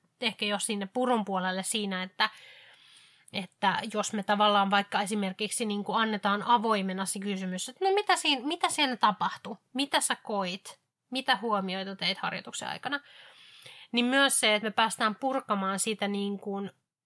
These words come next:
just tota oikein tekemisen, että aa, me halutaan tehdä se oikein, että me haluamme varmistua, että te-, teinköhän mä oikein tän.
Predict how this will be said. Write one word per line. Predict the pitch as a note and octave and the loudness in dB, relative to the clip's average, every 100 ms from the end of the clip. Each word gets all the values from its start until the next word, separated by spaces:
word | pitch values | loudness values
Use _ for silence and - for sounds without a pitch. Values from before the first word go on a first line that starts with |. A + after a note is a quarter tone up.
| _ - | _ -8
just | A#3 A3+ - | -6 -6 -4
tota | G#3+ G3+ G3+ - | -4 0 -2 0
oikein | C#4 C#4 C#4 - G3 F#3 - | 2 4 4 0 -2 -2 -2
tekemisen, | G3+ - F#3 F#3 - F#3 | -4 -2 -6 -4 -4 -6
että | F#3 A3 | 0 4
aa, | B3 D4 | 6 6
me | C4 | 4
halutaan | G#3+ G#3+ G3+ F3+ | 2 2 0 0
tehdä | G3 F#3+ | -2 -4
se | - G3+ - | -4 -8 -8
oikein, | A#3 G#3+ A3+ D#4+ D#4 C#4+ | -6 -6 -6 -2 0 0
että | G#3+ | -2
me | |
haluamme | G3+ A#3 A3 G#3+ | 0 2 2 4
varmistua, | A#3+ A#3+ G#3 A3+ | 4 4 -2 -2
että | G3 - | -4 2
te-, | D4+ - _ | 2 2 _
teinköhän | D#4 D#4 C4 A#3+ F3 G3 | 4 4 2 0 0 -2
mä | G3+ G#3 | 0 0
oikein | A#3+ A3 G3+ - - A3+ | 0 -2 -4 -10 -12 -12
tän. | A3 A3+ | -4 -4